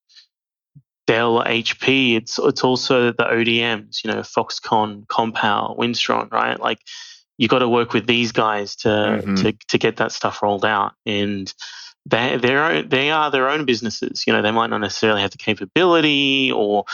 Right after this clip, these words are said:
Speaker 1: they might be able to do it, but not in the way you want, or whatever, right? So, yeah, there's a lot of challenges that goes into why not just use better thermal paste, right? I mean, it's like,
Speaker 2: Yeah.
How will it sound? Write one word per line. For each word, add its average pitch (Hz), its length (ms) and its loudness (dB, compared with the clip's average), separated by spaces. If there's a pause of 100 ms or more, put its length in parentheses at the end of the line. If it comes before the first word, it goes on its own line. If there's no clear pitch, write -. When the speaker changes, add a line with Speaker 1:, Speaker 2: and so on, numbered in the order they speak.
(280)
Speaker 1:
they 110 80 2
might 104 260 -2
be 107 80 0
able 101 160 0
to - 100 -12
do 123 240 4
it, 123 100 -6
but 113 100 -10
not 107 120 -4
in - 60 -20
the 110 80 -4
way 104 160 0
you 98 120 -2
want, 139 760 -2 (120)
or - 160 -6
whatever, 123 380 2
right? 110 360 -2
So, 113 300 0 (400)
yeah, 123 120 4
there's 120 200 2
a 131 60 2
lot 190 240 4
of 339 80 0
challenges 123 560 0
that 110 120 -4
goes 117 280 2
into 113 480 2 (560)
why 110 400 4
not 117 180 0
just - 220 -2
use 104 160 2
better 101 180 2
thermal 101 300 -2
paste, - 440 -8 (600)
right? 107 280 0 (200)
I 123 100 2
mean, 120 80 2
it's 110 160 -4
like, 123 120 2
Speaker 2:
Yeah. 98 140 0